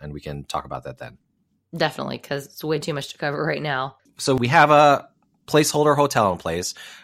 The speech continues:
Speaker 1: where we have our flight searches ready and available, although we probably have not bought our flights yet, unless, you know, if you see a great deal, just jump on it. You know, if it looks cheap to you, it probably is cheap.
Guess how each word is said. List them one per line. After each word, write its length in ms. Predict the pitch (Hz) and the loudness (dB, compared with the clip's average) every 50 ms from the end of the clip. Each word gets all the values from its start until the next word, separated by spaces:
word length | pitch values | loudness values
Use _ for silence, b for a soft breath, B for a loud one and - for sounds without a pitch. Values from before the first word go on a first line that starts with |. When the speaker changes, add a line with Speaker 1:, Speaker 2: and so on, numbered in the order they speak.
| B | B
Speaker 1:
where 560 | _ 107 107 107 104 104 101 101 98 98 - _ | _ 0 2 4 4 4 4 4 2 0 -2 _
we 120 | - 104 107 | -6 -6 -4
have 260 | 107 120 113 113 113 | 0 2 2 2 2
our 320 | 110 104 101 98 95 90 | 2 0 0 0 -2 -4
flight 320 | - - - 127 127 135 127 | -8 -6 -2 0 0 0 -2
searches 560 | - - 113 107 - 113 107 101 95 - - B B B B B B | -2 -2 -2 -2 0 0 0 0 -2 -4 -10 B B B B B B
ready 280 | 98 101 104 104 104 104 | -4 -2 -2 0 0 -2
and 120 | 98 95 | -2 -4
available, 580 | 92 82 90 87 85 80 73 78 80 87 90 65 | -4 -4 -2 -2 -2 -4 -4 -4 -4 -4 -4 -4
although 220 | 80 82 87 87 | -6 -6 -6 -6
we 80 | 87 85 | -6 -8
probably 400 | - - - 143 165 160 143 131 | -6 0 4 6 6 6 6 4
have 100 | 113 101 | 2 2
not 160 | 107 104 - | 0 0 0
bought 120 | 104 98 | 0 0
our 60 | 92 | 0
flights 300 | 85 - 101 95 92 - | 0 -2 -2 -4 -2 -2
yet, 140 | 87 82 78 71 | -6 -6 -6 -6
unless, 340 | 85 101 110 107 98 - B B B B B B | -4 -2 -2 -2 -2 -4 B B B B B B
you 60 | 123 | -4
know, 60 | 98 | -2
if 80 | 90 101 | -2 -2
you 60 | 110 | -2
see 200 | - - 147 131 | -2 0 0 0
a 60 | 104 | 0
great 260 | 87 104 101 92 - | 0 0 -2 -2 -2
deal, 320 | - 101 98 85 73 73 73 - | -2 -2 -2 -2 -2 -6 -8 -10
just 200 | - 90 85 - | -10 -10 -8 -6
jump 220 | - 90 82 - | -6 -6 -6 -6
on 120 | 76 71 71 | -10 -12 -12
it. 120 | 64 - _ _ _ | -16 -18 _ _ _
You 80 | 98 | -10
know, 220 | 92 90 85 78 76 | -8 -6 -6 -6 -6
if 180 | 73 92 - | -8 -6 -4
it 80 | 104 95 | -4 -2
looks 220 | 98 113 - - | -2 -2 -4 -4
cheap 260 | - - 120 117 - - | -4 -4 -4 -4 -6 -12
to 160 | - 123 120 | -6 -2 0
you, 300 | 120 120 120 123 117 - | 0 0 0 0 -2 -6
it 100 | 95 92 | -10 -4
probably 300 | - 107 92 90 92 87 | -2 -2 -2 0 -2 -4
is 140 | 82 76 - | -4 -6 -6
cheap. 260 | - - 76 67 - | -8 -8 -10 -10 -14